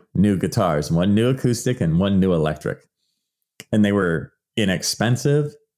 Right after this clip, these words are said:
And what that means these days in guitar world is, like, between, you know, two hundred and three hundred dollars. It's pretty cheap.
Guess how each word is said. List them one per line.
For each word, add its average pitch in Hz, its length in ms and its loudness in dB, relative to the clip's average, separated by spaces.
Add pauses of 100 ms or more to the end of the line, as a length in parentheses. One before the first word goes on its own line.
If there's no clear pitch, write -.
(560)
And 165 240 4
what 185 140 2
that 202 160 0
means 135 220 2
these 110 220 0
days 95 260 0
in 101 80 0
guitar 87 360 -2
world 85 240 0
is, 87 140 -4
like, 85 160 -2
between, 82 640 0
you 95 100 0
know, 71 80 -2
two - 240 -2
hundred 87 260 0
and - 140 -4
three 85 180 0
hundred 78 240 0
dollars. 76 500 -2
It's - 180 -8
pretty 82 260 -4
cheap. 87 360 -4